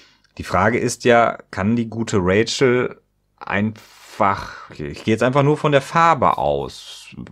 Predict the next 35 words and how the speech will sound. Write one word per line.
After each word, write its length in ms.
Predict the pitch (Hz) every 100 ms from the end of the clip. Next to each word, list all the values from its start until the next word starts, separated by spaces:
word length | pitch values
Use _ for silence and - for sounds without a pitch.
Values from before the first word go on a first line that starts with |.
| - - _ -
macht 440 | - 92 95 - -
sie 100 | 107
es 140 | 95
bewusst 680 | - 85 76 92 185 - 139
und 140 | 110
sagt, 260 | 104 117 -
„Mensch, 260 | 110 -
ich 140 | - -
möchte 240 | 101 -
gar 160 | 147 156
nicht 160 | 165
so 160 | 156 160
viel 300 | 156 170 160 - -
frische 580 | - - 101 151 - 180
Fässer 400 | 175 185 180 185
da 140 | 175
drin 320 | 175 170 185 185
haben, 420 | 185 196 226 240 - - - _ _
erstbefüllte, 640 | 120 139 139 135 139 139
zweitbefüllte“, 920 | 135 117 127 - 185 208 214 226 226 226 - - - _
oder 680 | 143 151 160 156 160 156 - _ _ _ _ _ _ _
handelt 360 | - 135 156 156
sie 220 | - 160
sozusagen 520 | 151 147 - 147 147
aus 140 | - -
der 140 | 156
Not 360 | 165 185 175 -
raus? 220 | - -
Sind 160 | 110 104
für 80 |
mich 160 | 135 127
zwei 160 | - 123
komplett 540 | 139 117 135 160 170
unterschiedliche 840 | - 165 165 156 160 156 143 -
Schuhe, 600 | 120 - - 277 156 190